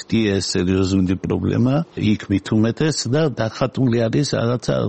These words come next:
გრანდიოზული ტიპაჟები, შესანიშნავი ხალხური ნაწარმოები გახლავთ. სიუჟეტი ამ ნაწარმოებისა რთული, რა თქმა უნდა, არ არის. ეს არის ყველაზე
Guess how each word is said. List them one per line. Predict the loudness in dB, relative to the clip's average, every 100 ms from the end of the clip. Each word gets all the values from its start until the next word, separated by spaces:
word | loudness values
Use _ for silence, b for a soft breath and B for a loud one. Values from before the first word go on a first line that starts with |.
| -6
გრანდიოზული | -12 -2 0 2 2 2 0 0 0 0 -2
ტიპაჟები, | -2 -2 0 0 0 0 0 0 0 -4 _
შესანიშნავი | -6 -4 -2 0 0 -2 -2 0 0 -2 B B B
ხალხური | -4 -2 -2 -2 0 0
ნაწარმოები | 0 -4 -2 0 0 2 0 0 0
გახლავთ. | -2 -4 -2 -4 -4 -12
სიუჟეტი | -10 -6 -2 2 2 2 0 0 0 0 0 -4
ამ | -4 0
ნაწარმოებისა | 2 2 0 -2 0 0 2 2 0 0 -2
რთული, | -4 -10 -4 0 2 2
რა | 0 -2
თქმა | -4 -2 0
უნდა, | 0 0
არ | -2 -2
არის. | 0 0 0
ეს | -4 -2
არის | -2 -2
ყველაზე | -4 -2 -2 0